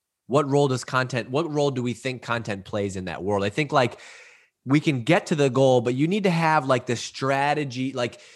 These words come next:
you need to have the strategy conversation of, like, "Well, how does content fit in our model?" We are,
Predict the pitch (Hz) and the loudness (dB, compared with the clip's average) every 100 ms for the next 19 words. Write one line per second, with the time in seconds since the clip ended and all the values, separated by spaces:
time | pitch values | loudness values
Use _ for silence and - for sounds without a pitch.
0 | - - 175 202 190 151 - 151 147 151 | -16 -4 -2 0 0 -2 -2 0 2 2
1 | 139 135 135 127 123 117 123 117 113 113 | 0 -4 -2 -2 -2 -4 -4 -4 -4 -4
2 | 117 135 123 - - - 156 185 196 180 | 2 2 2 -4 -20 -6 2 4 4 0
3 | - 151 147 143 120 - - 131 113 113 | 0 0 0 0 -4 -6 0 0 0 0
4 | 101 92 98 107 92 82 78 95 131 135 | 2 2 4 6 6 4 0 2 2 4
5 | 120 107 107 107 104 | 2 2 0 -2 -4